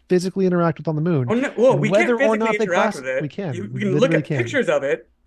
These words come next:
Speaker 1: No,
Speaker 2: and
Speaker 1: no, we
Speaker 2: nasa
Speaker 1: can, we can
Speaker 2: provided
Speaker 1: physically
Speaker 2: us.
Speaker 1: interact with it. You can send a laser, reflect it off it. That's a physical interaction,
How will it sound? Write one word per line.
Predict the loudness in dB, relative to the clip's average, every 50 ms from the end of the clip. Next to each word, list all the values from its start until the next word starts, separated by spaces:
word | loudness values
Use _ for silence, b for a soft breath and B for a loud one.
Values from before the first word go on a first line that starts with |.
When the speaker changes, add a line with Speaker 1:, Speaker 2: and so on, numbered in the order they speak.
| _ _ _
Speaker 1:
No, | 0 0
Speaker 2:
and | 2 2
Speaker 1:
no, | 2
we | 2 0
Speaker 2:
nasa | 0
Speaker 1:
can, | -2 -4
we | -6 -6
can | -4 -2
Speaker 2:
provided | -2 0 0 -2
Speaker 1:
physically | -2 -4 -8 -8
Speaker 2:
us. | -8 -8
Speaker 1:
interact | -6 -6 -6 -6 -8 -8
with | -10 -12
it. | -10 -10
You | -10 -8
can | -8 -10
send | -10 -8 -6 -4 -4 -2 -2
a | -4
laser, | -2 -2 -2 -2 0 0 -2 -4 -4 -6 b b b b b b _ -12 -10
reflect | -10 -6 -4 -2 -4 -2 -2
it | 0 0
off | 0 0 0 -2
it. | -6
That's | -8 -10 -14 -14
a | -10
physical | -8 -8 -6 -6 -8 -8 -6 -4
interaction, | -4 -2 -2 -2 -2 -2 -2 -4 -6 -6 -8 -12